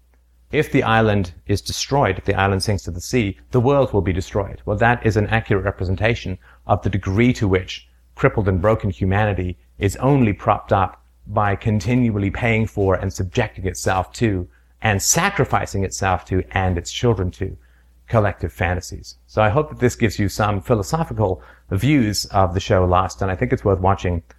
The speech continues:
uh, from this standpoint. I think it's a very accurate look at what is gonna happen in the future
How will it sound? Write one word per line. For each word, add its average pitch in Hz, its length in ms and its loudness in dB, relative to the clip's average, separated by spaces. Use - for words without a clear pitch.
uh, 95 100 2
from 107 260 2
this 95 120 0
standpoint. 92 480 0
I 98 60 2
think 127 260 0
it's 127 100 2
a 123 60 4
very 123 240 2
accurate 110 500 -2
look 127 360 2
at 95 320 0
what 98 200 4
is 98 100 -2
gonna 98 180 2
happen 101 320 0
in 95 60 -2
the 92 60 -2
future 95 500 -2